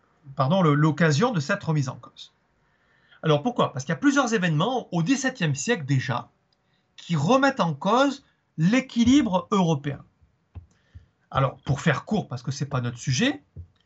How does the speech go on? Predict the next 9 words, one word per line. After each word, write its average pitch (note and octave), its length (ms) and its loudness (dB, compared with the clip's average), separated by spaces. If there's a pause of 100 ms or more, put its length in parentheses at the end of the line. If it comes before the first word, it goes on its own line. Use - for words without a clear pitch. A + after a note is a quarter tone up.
(400)
les D3 160 6
puissances C4+ 520 2
catholiques G#3 680 -2 (240)
sont F#3 400 0
en A3 180 2
train G3+ 280 0
de C3+ 120 6
décliner D3 720 2 (1040)
l'Espagne, B2+ 640 0